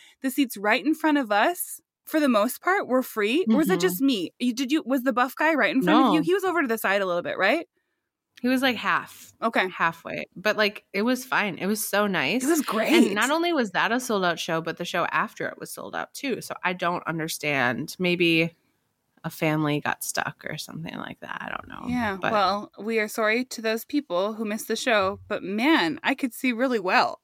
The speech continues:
Speaker 1: It was, uh,
Speaker 2: Loved
Speaker 1: not
Speaker 2: it.
Speaker 1: what I expected. <laughs>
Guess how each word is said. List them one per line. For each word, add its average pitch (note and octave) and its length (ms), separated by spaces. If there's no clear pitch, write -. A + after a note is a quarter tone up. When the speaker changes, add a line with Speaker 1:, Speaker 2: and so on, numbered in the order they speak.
Speaker 1:
It - 140
was, A3+ 320
uh, - 120
Speaker 2:
Loved G#3 220
Speaker 1:
not A3 160
Speaker 2:
it. G3+ 60
Speaker 1:
what A#3+ 100
I A3 120
expected. D#4 760
<laughs> E4 100